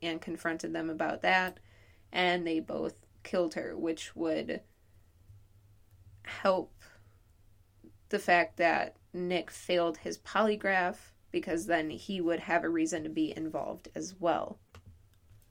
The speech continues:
Another theory that was brought forward was that either Crystal or Brooks was having an affair,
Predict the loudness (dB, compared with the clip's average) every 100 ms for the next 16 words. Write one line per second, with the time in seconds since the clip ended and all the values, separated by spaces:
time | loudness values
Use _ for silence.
0 | -20 -20 -20 _ _ -20 -20 _ _ -6
1 | 2 4 4 2 -6 -2 2 2 2 2
2 | 0 0 0 -2 0 2 2 0 0 0
3 | 0 2 0 0 -2 -2 0 0 -2 0
4 | 2 4 6 6 4 2 2 2 0 0
5 | 0 -2 -2 -2 -4 -2 2 4 4 0